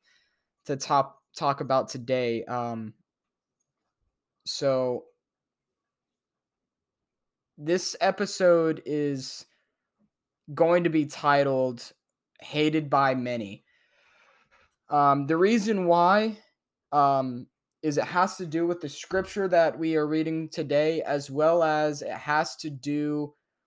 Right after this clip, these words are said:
with the things that are going on in the world today. Um, so I'm gonna go ahead and read out of Mark's Gospel. Um, we're gonna read out of, um, Mark thirteen,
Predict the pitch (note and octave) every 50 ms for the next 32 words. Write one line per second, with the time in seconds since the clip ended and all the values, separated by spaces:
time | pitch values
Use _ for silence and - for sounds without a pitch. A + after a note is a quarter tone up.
0 | _ _ - - C3+ D3 D3 D3 D3 D3 - _ D3 C#3+ C#3 - D#3 D3+ D3+ D#3
1 | D3+ C#3+ D#3 C#3+ C#3 C3+ C3 C#3 C#3 C#3+ D3 C3+ B2 B2 C3+ C3+ C3+ C3+ C3+ C3+
2 | C3 B2 - _ _ - C3+ C#3 C3+ C3+ C3+ C3+ C3+ C3+ C3+ C3 C3 C3+ C3 C3
3 | C3 C#3 C#3+ D3+ D3 - D3 B2 B2+ D3+ E3+ C#3+ - _ _ _ _ _ _ _
4 | _ _ - B2+ C3 B2+ B2+ C3 B2+ - - - D3 F3 F#3+ G#3 G#3+ G#3 F3+ F#3+
5 | F3 F3 E3 D#3 E3+ E3 D#3+ D#3 C#3+ C#3+ D3 D#3 D3+ D3 D3 D3 D3 C#3 C3+ C3
6 | - C#3+ C#3+ C#3+ C#3+ D#3 F3 D#3+ - - - - C#3 C#3 D3+ D#3 - - F#3+ F#3+
7 | G#3 G#3 _ _ _ _ _ - B2+ B2 B2+ B2 B2 A#2+ A#2+ A#2+ C#3 C3+ C#3 C3+
8 | C3+ C3+ C#3 C#3 C#3+ C#3+ - C#3 C3+ C3 C3 B2 - - _ _ _ _ - C3+
9 | C3+ C3 B2 A#2+ A#2+ A#2 A#2 A#2+ - _ - D3+ C#3+ C#3+ C#3+ D#3 E3 E3 - -
10 | - _ _ _ - E3+ F3+ E3+ F3 - - - - F#3 F3 F3 F3+ F#3 F#3+ F#3+
11 | F#3